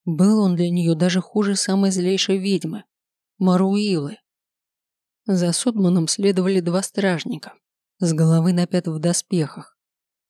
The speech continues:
«Есть дело, ведьма. Поедешь со мной», дребезжащим голосом проговорил Содман.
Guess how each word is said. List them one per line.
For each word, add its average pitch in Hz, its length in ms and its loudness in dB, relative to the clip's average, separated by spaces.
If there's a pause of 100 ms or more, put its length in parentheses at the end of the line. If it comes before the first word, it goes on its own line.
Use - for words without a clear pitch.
(500)
«Есть 175 480 2
дело, 175 420 2
ведьма. - 540 0 (760)
Поедешь 208 540 0
со 220 140 -2
мной», 180 480 -4 (840)
дребезжащим 170 920 0
голосом 180 420 0
проговорил 170 540 -2
Содман. 160 520 -4